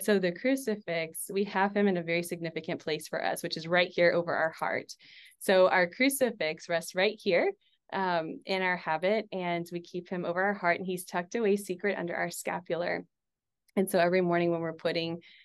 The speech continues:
our holy habit on, we kiss the crucifix. And on the back side of it, it's actually really special. You won't really be able to see it too well from there. Um, but we have our whole religious name is engraved on the back of our crucifix when we make our perpetual vows,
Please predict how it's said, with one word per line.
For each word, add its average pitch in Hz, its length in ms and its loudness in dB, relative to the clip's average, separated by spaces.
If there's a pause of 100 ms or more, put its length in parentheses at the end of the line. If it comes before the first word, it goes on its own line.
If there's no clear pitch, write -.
(100)
our 185 120 2
holy 175 300 2
habit 165 360 -2
on, 156 380 -2 (300)
we 170 80 -4
kiss 170 300 -4
the 180 100 0
crucifix. - 920 -4
And 170 360 0
on 175 80 0
the 170 80 -2
back 190 320 4
side 175 300 0
of 160 100 2
it, 156 240 0
it's 180 160 -8
actually 170 320 -4
really 165 240 0
special. 165 440 -4
You 175 140 0
won't 180 240 0
really 175 200 6
be 165 120 -2
able 160 220 -4
to 151 100 -2
see 190 240 -2
it 170 180 -2
too 381 160 6
well 180 200 6
from 165 240 -4
there. 160 320 2 (420)
Um, 170 220 0
but 185 140 2
we 202 100 0
have 202 260 2
our 190 140 4
whole 190 220 -2
religious 175 520 -4
name 165 260 -2
is 170 120 -6
engraved 165 540 0
on 175 100 -4
the 160 80 -2
back 160 260 -2
of 165 80 -4
our 156 120 0
crucifix 180 800 -2 (240)
when 180 120 -2
we 175 100 6
make 170 220 4
our 156 100 4
perpetual 170 580 -2
vows, 165 520 -2